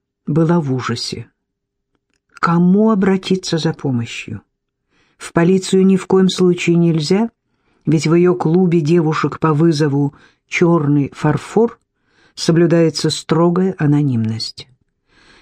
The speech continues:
Все девушки учатся или работают, а мужчины известны в обществе и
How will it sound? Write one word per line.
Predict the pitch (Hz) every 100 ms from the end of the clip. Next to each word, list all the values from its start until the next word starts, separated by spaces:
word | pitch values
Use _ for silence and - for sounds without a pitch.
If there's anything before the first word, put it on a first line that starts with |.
| -
Все | - 202
девушки | 175 202 196 190 - 180
учатся | 202 196 190 196 - 202
или | 180 180
работают, | 175 156 160 160 175 185 185 - _ - -
а | 135
мужчины | 147 - 170 175 170
известны | 147 160 170 - 165 151 135
в | 151
обществе | 180 190 - 226 - 233
и | 190 165 160